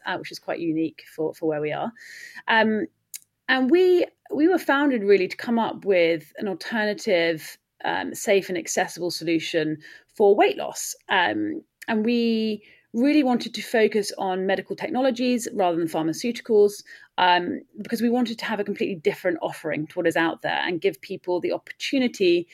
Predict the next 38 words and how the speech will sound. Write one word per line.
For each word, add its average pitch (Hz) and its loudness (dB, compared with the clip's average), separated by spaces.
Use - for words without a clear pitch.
to 233 -2
have 247 4
a 240 0
product 214 2
that 202 -2
they 190 -2
could - -10
take 180 -4
in 185 -6
their 165 0
own 165 0
home, 233 2
that - -6
they 165 2
would 160 0
be 156 -6
safe 151 -6
taking, 208 0
that 214 2
it 208 6
would 202 6
allow 208 4
them 170 2
to 165 2
safely 208 0
lose 165 2
weight 175 0
and 196 0
maintain 175 -2
good 156 -4
weight. 147 -8
Um, - -6
so 202 -4
long-term 180 2
weight 165 2
loss, - -8
which - -12
is 156 -4